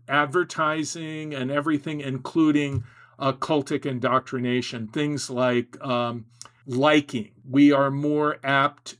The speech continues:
to go along with someone we like than someone we don't like. That, that's why there are celebrity endorsements. We buy goods based on the fact that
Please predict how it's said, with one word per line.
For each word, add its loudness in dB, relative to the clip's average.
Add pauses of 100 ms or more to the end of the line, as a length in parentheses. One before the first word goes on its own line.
(120)
to 0
go 0
along 0
with -2
someone -4
we 0
like 2 (300)
than -2
someone -2
we 2
don't -2
like. -6
That, 0
that's 2
why 4
there -2
are -4
celebrity 2
endorsements. -6
We 0
buy 4
goods -2 (380)
based 4
on 2
the -2
fact 0
that 0